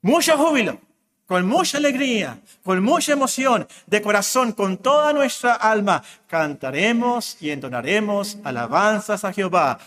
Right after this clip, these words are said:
por toda la eternidad. Qué glorioso va a ser ese día. Pero hay que comenzar ya. Si entendemos el evangelio, si tenemos esa esperanza, hay que comenzar ya,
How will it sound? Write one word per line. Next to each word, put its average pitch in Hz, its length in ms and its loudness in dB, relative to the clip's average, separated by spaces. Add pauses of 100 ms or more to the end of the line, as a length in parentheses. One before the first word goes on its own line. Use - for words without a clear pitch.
(160)
por 127 260 -6
toda 143 440 0
la 139 100 -2
eternidad. 117 540 -12 (1200)
Qué 233 100 -12
glorioso 156 420 -2
va 123 80 0
a 113 40 -4
ser 117 180 -8
ese 107 220 -10
día. 90 220 -16 (640)
Pero 262 140 0
hay 254 80 4
que 240 140 -4
comenzar 202 440 0
ya. 117 200 -4 (520)
Si 180 80 -4
entendemos 226 460 2
el 220 120 2
evangelio, 185 840 0 (100)
si 151 60 -4
tenemos 196 320 0
esa 196 160 0
esperanza, 147 600 -2 (220)
hay 180 180 0
que 180 140 0
comenzar 147 520 -2
ya, 127 520 -2